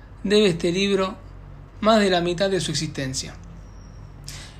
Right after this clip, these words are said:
En el llamado tiroteo de La Real de Avellaneda, en mayo de mil novecientos sesenta y seis, resultó asesinado alguien mucho más valioso que Rosendo. Ese hombre,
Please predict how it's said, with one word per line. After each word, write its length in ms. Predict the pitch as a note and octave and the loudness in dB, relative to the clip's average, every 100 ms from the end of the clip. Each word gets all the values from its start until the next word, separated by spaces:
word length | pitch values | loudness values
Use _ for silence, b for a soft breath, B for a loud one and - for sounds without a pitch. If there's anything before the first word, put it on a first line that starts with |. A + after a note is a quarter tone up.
| - | 0
En 120 | E3+ | 4
el 60 | E3+ | 4
llamado 380 | F#3 A3 A3+ | 4 6 6
tiroteo 540 | G#3 F#3+ F3+ G#3 G3+ F3+ | 4 2 2 2 4 2
de 360 | F3 E3 - - | 2 0 -2 -6
La 180 | E3 D#3 | 0 0
Real 360 | D#3+ F3+ G3+ F#3 | 2 4 4 4
de 80 | |
Avellaneda, 680 | F3 F3 G3 G3 G3 F#3 F#3+ - - - D#3 | 2 2 0 0 2 2 0 -8 -14 -10 -6
en 160 | D3+ | -4
mayo 240 | F3 E3 D#3+ | -4 -2 -2
de 80 | |
mil 220 | D#3+ F3+ E3+ | -2 0 -2
novecientos 320 | E3 F3 E3 | -4 -4 -4
sesenta 320 | D#3+ E3 F3+ | -4 -4 -2
y 40 | |
seis, 380 | F3 G3+ F#3+ - B B B B B B B B | 0 0 -2 -6 B B B B B B B B
resultó 340 | - F3 G3+ C4+ | 0 2 4 4
asesinado 720 | A#3 - G3+ A3 G#3+ G#3 - | 4 4 6 6 6 4 0
alguien 340 | A3+ G#3+ G#3 G#3 | 2 4 4 4
mucho 320 | A#3+ G#3 F#3+ | 2 2 -2
más 160 | G3+ | 0
valioso 400 | F#3 F3+ F3+ E3+ | 0 2 0 0
que 80 | E3 | -4
Rosendo. 500 | D3+ C#3+ D3 C3 C3 - - - - - - - | -4 -4 -4 -4 -8 -12 -14 -14 -14 -14 -14 -10
Ese 280 | - E3+ F#3 | 0 2 4
hombre, 420 | F#3+ E3+ E3 E3 | 4 4 0 -2